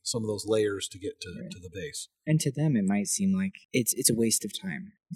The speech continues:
Speaker 2: to, um, engage in understanding motorcycle maintenance if they s-, just already have the money to be able to get good motorcycle.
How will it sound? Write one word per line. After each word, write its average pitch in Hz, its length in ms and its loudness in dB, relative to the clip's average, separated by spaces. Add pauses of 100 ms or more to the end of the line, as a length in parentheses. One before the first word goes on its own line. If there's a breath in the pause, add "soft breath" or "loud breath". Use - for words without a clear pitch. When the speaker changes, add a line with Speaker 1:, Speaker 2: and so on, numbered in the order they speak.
Speaker 2:
to, 95 420 4
um, 90 380 -2 (240)
engage 113 400 4
in 104 100 6
understanding 98 600 4
motorcycle 92 480 0
maintenance 85 500 -2
if 104 160 -6
they 101 240 2
s-, - 240 -4
just 101 320 0
already 95 320 4
have 92 220 -2
the 95 80 2
money 104 400 6 (180)
to - 80 -2
be 113 120 6
able 101 220 4
to 95 360 -2 (600)
get 98 140 0 (160)
good 107 400 6
motorcycle. - 640 0